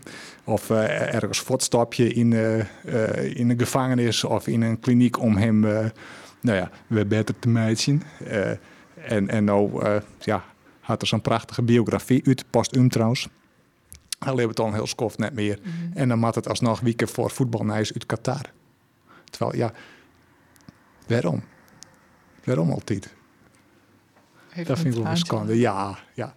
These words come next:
Speaker 2: Ja,
Speaker 1: Nee, ja,
Speaker 2: schande.
Speaker 1: ja, maar er zijn ergere dingen in de wereld als, eh, <laughs> verschrikkelijke meesgeruchte schendingen. Want ik, ja, daar stond een grote pierwest haast.
Speaker 2: Ja, dat is nog erger dan, eh, dat hele Qatar. Want, eh, nou ja, we hebben het natuurlijk al, eh,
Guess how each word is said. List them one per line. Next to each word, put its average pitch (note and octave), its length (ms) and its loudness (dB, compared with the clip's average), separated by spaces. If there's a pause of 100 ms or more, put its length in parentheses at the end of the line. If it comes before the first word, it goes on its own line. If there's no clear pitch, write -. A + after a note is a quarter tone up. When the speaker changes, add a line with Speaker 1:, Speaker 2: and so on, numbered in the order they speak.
(280)
Speaker 2:
Ja, E3+ 120 -2
Speaker 1:
Nee, D#3 120 4
ja, E3+ 80 6
Speaker 2:
schande. F3 420 4
Speaker 1:
ja, D3 420 2 (240)
maar C#3 140 4
er D#3 60 6
zijn E3 140 4
ergere E3+ 420 6
dingen C#3+ 280 6
in B2 120 4
de A#2 100 4
wereld G#2+ 420 0
als, A#2 300 0
eh, A#2 260 2 (340)
<laughs> C4 440 -8
verschrikkelijke C#3+ 560 2
meesgeruchte C#3 600 4
schendingen. C3 480 4
Want C#3+ 120 4
ik, C#3 80 -2
ja, D3+ 140 6
daar C#3 100 2
stond D#3 200 2
een C3 100 0
grote C#3 220 4
pierwest D3+ 560 2
haast. G2 220 -6
Speaker 2:
Ja, C#3+ 180 0
dat C3 200 -4
is - 140 -8 (160)
nog D3 400 2
erger F3 460 -2
dan, E3+ 240 -2
eh, D#3+ 300 0
dat D3+ 140 0
hele D#3+ 260 2
Qatar. E3+ 460 -2 (1400)
Want, E3 380 0
eh, E3 60 0 (220)
nou E3 160 0
ja, D#3 260 0 (140)
we E3 100 -2
hebben E3+ 200 0
het E3+ 100 -4
natuurlijk E3+ 540 -2
al, D#3+ 200 -2
eh, D#3+ 180 0